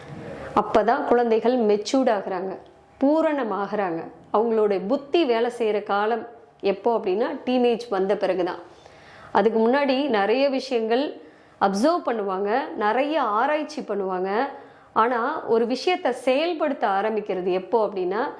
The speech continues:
இந்த டீனேஜ் பீரியட்ல ஆண் குழந்தைகள், பெண் குழந்தைகள், அப்போ வந்து பாத்தீங்கன்னா, வெளியில வந்துட்டு நம்மளோ-, அந்த குழந்தைகளுடைய நட்பு வட்டாரம் எப்படி இருக்கு, அவங்க எப்படி பழகுறாங்க,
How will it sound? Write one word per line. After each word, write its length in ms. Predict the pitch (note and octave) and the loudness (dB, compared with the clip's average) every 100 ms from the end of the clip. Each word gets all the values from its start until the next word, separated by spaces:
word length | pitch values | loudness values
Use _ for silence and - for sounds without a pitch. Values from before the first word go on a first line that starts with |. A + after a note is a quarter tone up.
| - - - | -18 -20 0
இந்த 140 | G3+ G3+ G3+ | 2 2 4
டீனேஜ் 380 | D#4 D4+ C#4+ - - | 4 4 0 -4 0
பீரியட்ல 500 | A3+ A#3+ G#3 F#3 F3+ F#3+ C#4 - - - - - | 2 4 2 0 -2 0 -2 -6 -18 -20 -8 0
ஆண் 140 | A3 C#4 | 2 2
குழந்தைகள், 420 | B3+ A#3 G#3 G#3+ A#3+ A#3+ | 0 0 0 0 0 0
பெண் 180 | A3+ A3+ | -2 0
குழந்தைகள், 480 | A3+ G#3 G3+ G3+ A3+ A3 | 2 2 0 0 0 0
அப்போ 160 | G#3+ B3+ | -2 0
வந்து 140 | A#3+ B3+ | 0 2
பாத்தீங்கன்னா, 380 | A#3+ B3 A#3+ C4 B3 | 0 0 0 0 2
வெளியில 280 | A3+ B3+ B3 A3 | 2 2 0 0
வந்துட்டு 240 | G#3+ C4 B3 | -2 0 0
நம்மளோ-, 240 | A3 G#3+ G#3 G#3 G#3+ | 2 2 2 2 0
அந்த 140 | G#3+ G#3+ | 0 0
குழந்தைகளுடைய 580 | B3+ C4 C4 A3+ G#3 G3+ | 2 2 2 0 0 0
நட்பு 260 | G#3 G#3 C4+ | -2 -2 0
வட்டாரம் 400 | G#3+ G#3 A3+ A3 G3+ | 2 2 0 0 -2
எப்படி 180 | F#3 G3+ | 0 0
இருக்கு, 160 | F#3+ G#3 G#3 | 2 0 0
அவங்க 160 | G3 G3 | 0 0
எப்படி 140 | G#3+ A3+ | -2 0
பழகுறாங்க, 460 | G#3 G#3 A3 G3+ | 0 0 -2 -2